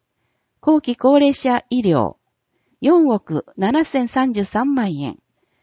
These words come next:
十七点五パーセント。令和四年度予算の主な特徴。三号庁では次の六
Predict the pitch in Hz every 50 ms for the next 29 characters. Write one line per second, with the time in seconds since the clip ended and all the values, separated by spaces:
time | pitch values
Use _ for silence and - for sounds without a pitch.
0 | _ _ - 180 202 254 311 311 294 277 277 269 269 269 - - 233 226 220 208
1 | - _ _ _ _ _ _ - - 190 180 - 233 233 226 - - 170 139 123
2 | _ _ - - - - _ _ _ _ _ _ _ _ _ _ _ _ _ _
3 | _ _ _ _ _ _ _ _ _ _ _ _ _ _ _ _ _ _ _ _
4 | _ _ _ _ _ - 190 214 285 320 320 311 285 262 247 240 - - 226 226
5 | 233 240 269 269 254 247 240 233 233 233 - - - 220 202 190 170 175 170 156
6 | - _ - 185 196 262 320 330 311 285 - 269 - - - - 175 156 135 113
7 | 90 - _ _ _ _ _ _ _ _ _ _ _ _ _ _ _ _ _ -
8 | 294 349 349 320 311 302 294 - 294 262 214 170 165 151 147 147 156 151 _ _
9 | _ _ _ - 294 269 277 262 226 208 208 - _ _ - 208 247 247